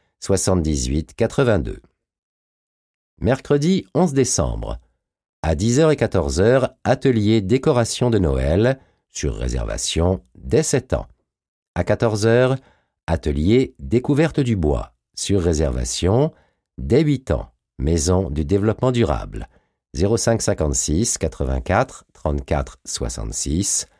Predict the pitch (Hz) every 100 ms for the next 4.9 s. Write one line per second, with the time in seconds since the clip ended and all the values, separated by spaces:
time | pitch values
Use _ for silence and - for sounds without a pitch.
0 | _ _ _ - 101 117 120 120 113 123
1 | 127 _ _ _ _ 127 139 110 123 -
2 | 139 147 - 156 143 - 67 50 50 _
3 | _ _ _ _ _ _ _ _ _ _
4 | 87 87 113 131 - 143 160 -